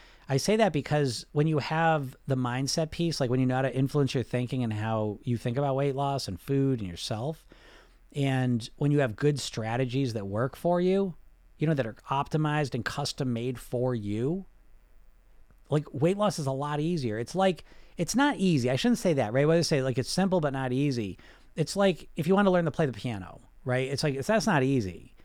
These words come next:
But it's like, okay, well, you know how to do it. You practice and you, it, it, people have laid it out. You know what I mean? And you do it. And so weight loss is like that. But, but the diets never give you that. They just give you, like, the superficial, "Oh, just eat this way." Well, that's not the problem.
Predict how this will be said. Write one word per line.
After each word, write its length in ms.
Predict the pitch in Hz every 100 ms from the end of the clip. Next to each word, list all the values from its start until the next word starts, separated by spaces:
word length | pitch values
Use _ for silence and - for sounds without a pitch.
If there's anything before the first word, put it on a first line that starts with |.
| -
But 140 | - 165
it's 120 | 156
like, 200 | 175 143
okay, 400 | 170 202 123 131
well, 280 | 123 127 135
you 140 | 147
know 200 | 147 160
how 100 | 135
to 100 | 131
do 240 | 110 120 92
it. 100 | 95
You 120 | 110
practice 500 | - 139 139 143 123
and 80 | 120
you, 80 |
it, 240 | 117 123 127
it, 200 | 143 -
people 200 | 208 208
have 80 | 147
laid 180 | 190
it 80 | 156
out. 300 | 180 190 - - - -
You 80 | 123
know 60 | -
what 140 | 135 156
I 20 |
mean? 220 | 151 180 - - -
And 120 | 143 156
you 80 |
do 240 | 143 202 180
it. 220 | 90 - - - - -
And 120 | 147
so 160 | 139 175
weight 240 | 160 254
loss 300 | 233 220 190
is 100 | 175
like 360 | 139 160 190 -
that. 260 | 110 95 -
But, 180 | 147
but 120 | 151 165
the 60 |
diets 420 | 156 160 214 208
never 180 | 190 180
give 220 | 151 175
you 100 | 185
that. 160 | 143 117
They 80 | 135
just 220 | 160 -
give 160 | 202 202
you, 80 |
like, 120 | 190 -
the 100 | 139
superficial, 920 | - 160 151 - 156 143 135 120 113
"Oh, 100 | 160
just 200 | 139 131
eat 160 | 170 160
this 240 | 156 -
way." 320 | 107 87 - - - -
Well, 300 | - 277 190 - -
that's 220 | 254 254
not 120 | 277 262
the 60 |
problem. 640 | 214 247 247 180 101 85